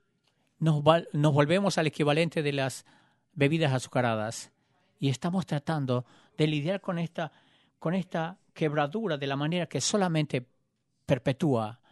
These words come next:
la quebradura. Ahora el mundo s-, solamente va a actuar como tiene que actuar el mundo. Lo que es de,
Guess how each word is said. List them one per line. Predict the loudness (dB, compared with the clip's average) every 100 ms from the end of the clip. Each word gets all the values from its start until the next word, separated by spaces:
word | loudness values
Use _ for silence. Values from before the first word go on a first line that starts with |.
| _ _ _ -8
la | -8
quebradura. | -2 -2 -2 -4 -8 -10 -14 _ _ _ _ _ _
Ahora | -8 -4 0
el | 2
mundo | 2 2 2 0 -6 _
s-, | -16 -14 -14 _ _ _ _
solamente | -10 0 4 6 6 6 4 2 -4
va | -4
a |
actuar | 0 -2
como | -2 -2 -2
tiene | 0 0
que | 0
actuar | -2 4 4
el | 2
mundo. | 0 0 0 -4 -6 -20 _ _ _
Lo | -2
que | 0 2
es | 0
de, | -2 -8